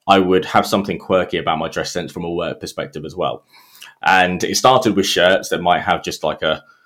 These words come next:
a different collar or cuffs or, you know, just a pattern or whatever it might be. But now it's jackets and shoes. So I'll always have, um, matching jackets and shoes, but they'll have quite a,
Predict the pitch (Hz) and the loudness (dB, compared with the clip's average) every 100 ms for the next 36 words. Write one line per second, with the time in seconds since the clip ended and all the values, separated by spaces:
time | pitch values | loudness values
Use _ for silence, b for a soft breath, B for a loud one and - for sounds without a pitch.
0 | b _ _ - - 101 85 - 113 113 | b _ _ -10 -6 -4 -6 2 6 8
1 | 113 113 95 87 87 - - 107 - - | 8 8 6 4 2 0 4 4 4 -2
2 | 90 85 85 76 87 85 82 87 78 - | 0 0 -2 -4 -4 -4 -2 -6 -10 -4
3 | 107 95 101 90 85 92 85 85 85 82 | 0 0 0 0 2 2 0 -2 -2 0
4 | 92 82 71 82 95 120 98 82 73 82 | 0 0 -2 -2 2 4 4 2 -2 -6
5 | - - - 80 - - 87 - 90 117 | -8 -4 0 0 -2 -8 -10 -6 -2 -2
6 | 139 - B B B - 92 98 98 92 | -4 -14 B B B 2 6 6 6 4
7 | - 92 85 - _ 80 82 80 80 110 | 4 2 2 -4 _ -4 -2 -2 0 -2
8 | - 98 98 90 87 - 82 - 90 85 | -2 -2 0 0 -4 -8 -8 -4 -2 -2
9 | - 82 82 90 - - 95 - 82 82 | -4 -4 0 0 -2 0 2 2 -2 -2
10 | 82 | -4